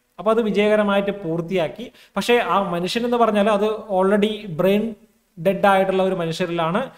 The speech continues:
ഇവർ ആ പരീക്ഷണം നടത്തിയിട്ടുള്ളത്. അപ്പോ ആ ഒരു കാര്യം ഒന്ന്, ഒന്ന്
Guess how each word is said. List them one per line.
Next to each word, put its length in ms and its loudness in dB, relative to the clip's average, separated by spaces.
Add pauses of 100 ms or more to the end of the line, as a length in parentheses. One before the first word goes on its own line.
(220)
ഇവർ 140 -2
ആ 300 -2
പരീക്ഷണം 460 -4
നടത്തിയിട്ടുള്ളത്. 540 -8
അപ്പോ 1000 -8
ആ 120 -2
ഒരു 240 2
കാര്യം 280 0
ഒന്ന്, 280 -8 (380)
ഒന്ന് 240 -8